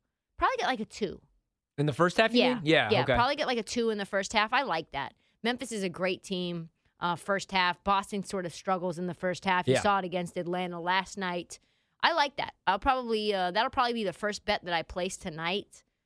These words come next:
Speaker 1: um, as soon as it pops up on my phone. Also, what are you gonna do in that?
Speaker 2: Yeah, I like that with Jaylen Brown most likely gonna be out with the ankle injury. Boston's at home, three and a half point dogs. Like you said, I mean, the Grizzlies in the first half have been the best team against the spread, but also just overall, they're
Speaker 1: Yeah.
Speaker 2: forty-three and twenty, uh,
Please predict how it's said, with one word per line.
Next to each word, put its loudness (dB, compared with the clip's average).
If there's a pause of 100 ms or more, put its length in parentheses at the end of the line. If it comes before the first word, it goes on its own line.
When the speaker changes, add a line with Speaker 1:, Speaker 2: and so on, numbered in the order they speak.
(160)
Speaker 1:
um, -8
as -10
soon -6
as -6
it -10
pops -6
up -4
on -8
my -8
phone. -2 (260)
Also, 2
what 0
are -2
you -2
gonna -2
do -10
in -12
that? -18
Speaker 2:
Yeah, 6
I 8
like 4
that 6
with 2
Jaylen 2
Brown 6
most 0
likely 2
gonna 0
be 4
out 6
with -2
the 2
ankle 0
injury. 2
Boston's 2
at 0
home, 0
three 0
and 0
a 0
half 2
point 0
dogs. 4
Like 0
you -10
said, 0
I 2
mean, -2
the -4
Grizzlies 0
in -4
the -4
first 0
half 4
have -6
been 2
the -2
best 0
team 0
against -2
the -12
spread, 0
but 0
also 2
just -4
overall, 2
they're -6
Speaker 1:
Yeah. -4
Speaker 2:
forty-three 0
and -4
twenty, -2
uh, 4